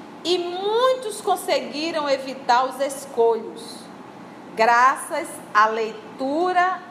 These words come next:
atenta desta obra."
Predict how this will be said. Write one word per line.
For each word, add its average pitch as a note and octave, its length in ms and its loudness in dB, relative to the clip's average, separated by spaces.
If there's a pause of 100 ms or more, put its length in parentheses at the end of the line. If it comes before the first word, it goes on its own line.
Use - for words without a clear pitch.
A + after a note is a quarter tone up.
(140)
atenta C#4+ 1040 0 (320)
desta A#3+ 720 2 (560)
obra." A3+ 540 2